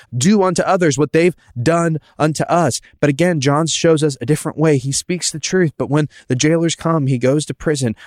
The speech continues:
When they take his head, he doesn't resist. John is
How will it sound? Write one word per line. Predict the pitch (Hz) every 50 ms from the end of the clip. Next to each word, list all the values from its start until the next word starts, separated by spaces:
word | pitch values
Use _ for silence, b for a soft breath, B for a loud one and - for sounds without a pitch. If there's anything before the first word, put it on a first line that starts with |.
| B
When | - 131 135
they | 139 139
take | - - 170 170 -
his | 180 147 -
head, | 143 165 151 151 139 B B B B
he | _ 147
doesn't | 131 151 151 156 156 160 143
resist. | 101 113 120 113 - 147 156 127 107 - - B B B B B -
John | 123 120 135 143 156 165 165 170 170 165 -
is | - 127 139 135 123 -